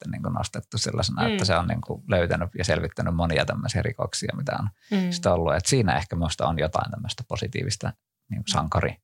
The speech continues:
Speaker 1: sankarin viittaa tarjottu.
Speaker 2: Niin. Mut mä luulen, että se on just tavallaan se, että näihin niinku pahoihin hahmoihin liittyy sitä niinku tietynlaista mystifiointia siitä, että, että – että niinku, mi-, miten tämä pahuus on heistä niinku syntynyt. Ja siitä itse asiassa sellainen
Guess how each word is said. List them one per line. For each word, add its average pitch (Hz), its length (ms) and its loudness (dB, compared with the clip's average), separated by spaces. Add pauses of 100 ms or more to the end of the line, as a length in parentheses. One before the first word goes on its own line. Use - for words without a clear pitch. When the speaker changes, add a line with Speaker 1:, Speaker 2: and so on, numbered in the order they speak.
(160)
Speaker 1:
sankarin 90 480 0
viittaa - 360 -4
tarjottu. - 460 -2 (220)
Speaker 2:
Niin. 185 300 -6
Mut 180 140 4
mä 180 120 6
luulen, 180 200 4
että 160 100 2
se 160 120 2
on 160 140 4
just 160 200 0
tavallaan 147 400 4
se, 175 120 6
että - 320 2
näihin 143 320 2
niinku 156 340 2 (280)
pahoihin 151 480 4
hahmoihin 151 420 6
liittyy 147 320 0
sitä 131 220 0
niinku - 240 -2
tietynlaista 160 640 4
mystifiointia 170 800 4
siitä, 156 340 4
että, 156 300 0
että – - 320 -2 (600)
että - 240 4
niinku, - 360 2 (480)
mi-, 143 480 2
miten 160 300 6
tämä 156 180 4
pahuus 156 360 2
on 131 100 0
heistä 143 360 4
niinku 135 240 0
syntynyt. 147 480 4 (300)
Ja 170 120 6
siitä 180 180 6
itse 165 160 0
asiassa 151 240 4
sellainen 156 260 4